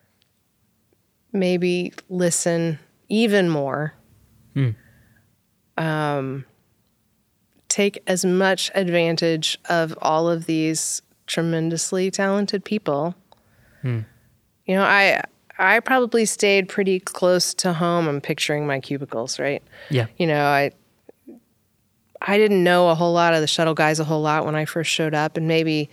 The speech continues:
Speaker 1: you know, go and ask them some questions. Go and learn a little bit, you know, off on the side about their experiences, because, you know, someday that's gonna be useful and valuable. And it's a little bit like today,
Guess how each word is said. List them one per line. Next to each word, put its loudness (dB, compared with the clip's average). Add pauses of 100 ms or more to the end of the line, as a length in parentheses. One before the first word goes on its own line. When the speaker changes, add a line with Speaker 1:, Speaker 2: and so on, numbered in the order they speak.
(400)
Speaker 1:
you -2
know, -2 (100)
go -4
and 0
ask -4
them 2
some 0
questions. -6
Go 0
and 2
learn 4
a 2
little 4
bit, 2 (160)
you 0
know, -4 (140)
off -2
on 2
the 2
side 2
about 2
their 4
experiences, -2
because, -4
you 0
know, -2
someday -2
that's -6
gonna 0
be 0
useful 0
and -2
valuable. 0 (760)
And 0 (180)
it's -4
a 2
little 2
bit 4
like 0
today, 2